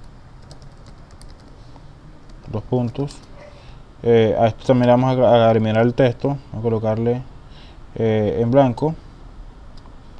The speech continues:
clic derecho, editar texto y lo colocamos en blanco. El botón, también clic derecho, editar texto y lo vamos a colocar aquí, buscar. Ok,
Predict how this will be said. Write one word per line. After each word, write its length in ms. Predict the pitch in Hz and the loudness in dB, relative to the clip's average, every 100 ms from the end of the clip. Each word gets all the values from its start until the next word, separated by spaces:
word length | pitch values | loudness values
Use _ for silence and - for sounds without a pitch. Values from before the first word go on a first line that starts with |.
| - | -14
clic 140 | - 113 | -6 0
derecho, 580 | 131 131 123 135 135 131 - | 4 4 2 0 -2 -4 -6
editar 320 | 113 110 113 | -4 0 0
texto 340 | 120 135 123 135 | 2 2 2 0
y 60 | |
lo 100 | 123 | 0
colocamos 380 | 113 104 101 98 | -2 -6 -4 -4
en 160 | 107 113 | -4 -2
blanco. 300 | 131 117 - - - - - - - | -2 -4 -10 -20 -20 -20 -20 -20 -6
El 160 | 117 120 | 0 4
botón, 440 | 151 160 117 98 101 - - | 4 4 2 0 -6 -16 -8
también 240 | 113 113 123 | -4 -4 0
clic 180 | 123 | 4
derecho, 520 | 131 139 131 - 147 143 - - - | 4 4 2 0 -2 -4 -14 -20 -4
editar 320 | 120 113 117 | 0 4 2
texto 280 | - 139 - | 4 2 4
y 40 | |
lo 80 | 127 | 2
vamos 140 | 120 127 | 2 0
a 40 | |
colocar 320 | 127 113 120 | 0 2 2
aquí, 340 | 120 - 143 147 - - - | 0 0 -4 -4 -12 -20 -12
buscar. 520 | - 110 - 110 98 92 - - - - - - - 120 | -6 -6 -4 -4 -4 -4 -14 -20 -20 -20 -20 -20 -8 -4
Ok, 180 | 117 | 0